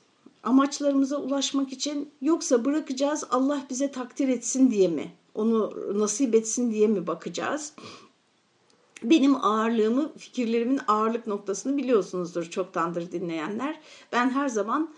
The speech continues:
e, mucize beklemekten değil, e, sebeplere yapışmaktan yanayım. E, mucizelere, e, mucizeleri inkar etmiyorum, kaderin rolünü inkar etmiyorum asla.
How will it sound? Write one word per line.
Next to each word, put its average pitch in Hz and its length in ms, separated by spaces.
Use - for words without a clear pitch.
e, 185 560
mucize 233 500
beklemekten 202 760
değil, 320 320
e, 185 260
sebeplere 233 580
yapışmaktan 226 760
yanayım. 175 520
E, 190 160
mucizelere, 233 880
e, 190 360
mucizeleri 208 540
inkar 196 380
etmiyorum, 269 640
kaderin 220 440
rolünü 202 280
inkar 185 380
etmiyorum 254 540
asla. 269 520